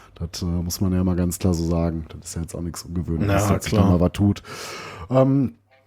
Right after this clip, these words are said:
Speaker 1: ja, es, ge-, wir hatten sogar mal, ähm, Ralf Schepers auf einem Album gehabt. Äh, ich weiß gar nicht, ob das auch in dem Kommentar zur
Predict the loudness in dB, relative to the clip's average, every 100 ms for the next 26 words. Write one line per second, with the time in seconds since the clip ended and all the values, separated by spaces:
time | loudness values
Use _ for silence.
0 | _ -18 0 4 6 4 4 4 4 2
1 | 2 4 4 6 6 6 6 4 4 4
2 | 4 2 0 2 2 2 0 -2 0 0
3 | 0 0 2 2 4 2 2 -2 0 2
4 | 2 0 -6 -4 -4 -2 -4 -6 -8 -8
5 | -6 -6 -8 -8 -8 -8 -8 -6 -4 -4
6 | -4 0 0 0